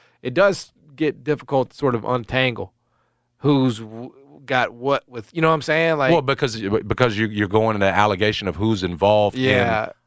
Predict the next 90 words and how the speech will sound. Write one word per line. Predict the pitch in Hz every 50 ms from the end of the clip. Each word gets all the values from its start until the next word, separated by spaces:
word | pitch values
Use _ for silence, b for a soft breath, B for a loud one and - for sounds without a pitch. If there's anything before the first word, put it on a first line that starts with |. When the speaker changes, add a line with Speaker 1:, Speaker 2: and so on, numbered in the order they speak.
| _ _
Speaker 2:
Dolph's | - 110 107 104 101 - - -
murder, | 92 110 131 135 123 95 78 69 -
Speaker 1:
Right. | 117 120 123 127 117 113
Speaker 2:
those | 120 123 113 -
kinds | - 101 95 90 85 78
of | 80 76
Speaker 1:
Ex-, | - -
Speaker 2:
things. | 156 139 147
Speaker 1:
exactly. | 160 135 127 160 151 143 135 - 90 160 80
Speaker 2:
So | -
Speaker 1:
So, | 151 135
yeah. | 135 139 143 131 120 107 101
Speaker 2:
that, | 95 95 95 - -
that | 98 95 95
starts | - - 117 101 95 -
to | - 92
become | 87 - 107 92 90
an | 87
area | 87 98 104 95 90 85
that, | 78 87 85 82 - 87 87 87 87
you | 85
know, | 82 78
we're | 80 87 92
not | 95 95 95 95
all | 92 92 92 90
informed | 87 - - 110 110 117 110 95 85
on. | 82 82
The | 82 80
streets, | - 180 165 156
Speaker 1:
Exactly. | 139 131 160 160 160 147 123 113
Speaker 2:
the | 98
streets | - - 123 127 120 - -
know | 110 98 101
more | 101 107 101 98
about | 95 87 104 101 98
it | 95
Speaker 1:
And | 101 98
Speaker 2:
than | 92
Speaker 1:
so | 196
Speaker 2:
you | 190
Speaker 1:
I | 208 123
can | - 233 98
Speaker 2:
do. | 90 -
Speaker 1:
see | 233 240 226
where | 202 185
the | 165 160
Speaker 2:
And | - - 196
Speaker 1:
Forum | 196 196 - 104 104
Speaker 2:
so | 175 175
Speaker 1:
takes | 175 - - 170
a |
Speaker 2:
the | 151 131
Speaker 1:
stance, | - - 190 202 190 175 143 151
like, | 151 139
"Hey, | 135 156 170 165 151 123
we | 135 165
don't | 170 175 170 156
know | 156 147 143
anything | 151 170 175 151 175 160
about | 147 143 135 143
anything, | 165 175 170 170 185 180 170
so | 143 - 143
we're | 131 160 165 165
out | 120 123 139 143 131
of | 117 117
it | 104 -
totally." | - 143 135 123 110 151
Speaker 2:
And | 165 165 160
that's | 165 - -
the | 160 156 226
issue, | 285 - 220 175 143
is | 127 139
Speaker 1:
Yeah. | 131
Speaker 2:
that | - - - 123
it, | 127 123 139
you | 135 139 127
know | 127 127 135 165 170
you've | 156 156 143 120
got | 151 151 151 -
that | 143 135 117
going | 127 131 131 127 127
on, | 147 202 233 226 190 131
and | 123
Speaker 1:
Right. | 117 110
Speaker 2:
you're | -
gonna | 139 143 135
have | 143 147 -
some | - 131
people | - 165 175 - 151 139
who | 143 143 143